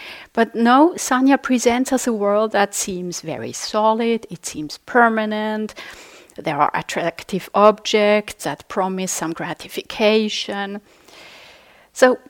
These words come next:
<clears throat> in a way, you could say that sanya solidifies and freezes our fleeting, dynamic, ungraspable experience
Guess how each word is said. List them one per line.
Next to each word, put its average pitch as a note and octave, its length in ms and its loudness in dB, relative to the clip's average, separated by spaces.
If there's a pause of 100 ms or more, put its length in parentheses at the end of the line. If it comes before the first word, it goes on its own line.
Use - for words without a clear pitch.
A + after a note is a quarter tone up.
(220)
<clears throat> A#3 320 -4
in C4 100 4
a C4+ 80 8
way, C#4 180 8
you D4 160 4
could C#4 240 0
say A#3 320 0
that A3+ 220 -2
sanya G#3+ 760 0 (280)
solidifies B3 1200 2
and G#3 200 -4
freezes A#3 1000 0 (680)
our G3 260 -6
fleeting, A#3 840 -6
dynamic, G3 920 -4
ungraspable G3 1300 -4 (340)
experience F#3+ 920 0